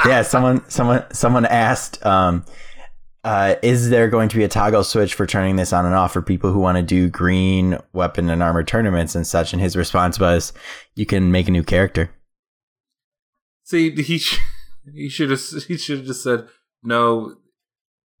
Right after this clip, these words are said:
Speaker 2: there, there's no option to shut this off."
Speaker 1: I think, I love Bungie's responses.
Speaker 2: Bungie has questionable responses.
Speaker 1: I love their responses, dude. Especially Luke
Speaker 2: You,
Speaker 1: Smith.
Speaker 2: you could
Speaker 1: That
Speaker 2: go
Speaker 1: dude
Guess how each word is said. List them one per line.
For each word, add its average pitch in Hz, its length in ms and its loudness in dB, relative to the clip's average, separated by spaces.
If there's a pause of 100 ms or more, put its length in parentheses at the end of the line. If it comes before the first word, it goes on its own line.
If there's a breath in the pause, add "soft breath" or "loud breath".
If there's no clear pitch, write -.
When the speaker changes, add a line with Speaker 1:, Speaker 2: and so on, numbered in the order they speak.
(380)
Speaker 2:
there, 107 180 -4
there's 104 300 -2
no 107 160 -2
option 98 480 -6 (100)
to 95 300 -12 (340)
shut - 320 -6
this - 180 -14
off." - 280 -18 (1300)
Speaker 1:
I 98 120 -6
think, 349 360 -6
I 311 200 -2
love 113 340 -2
Bungie's 92 360 -4
responses. 85 760 -10 (500)
Speaker 2:
Bungie 123 600 -2 (200)
has 107 300 -4
questionable 90 600 -10
responses. 85 880 -14
Speaker 1:
I 120 140 -2
love 104 240 -2
their 90 120 -2
responses, 85 560 -6
dude. 101 220 -8
Especially 127 340 -2
Luke 104 240 2
Speaker 2:
You, - 80 -6
Speaker 1:
Smith. 92 220 -2
Speaker 2:
you 156 80 0
could - 140 -2
Speaker 1:
That - 40 -6
Speaker 2:
go - 200 4
Speaker 1:
dude 139 40 6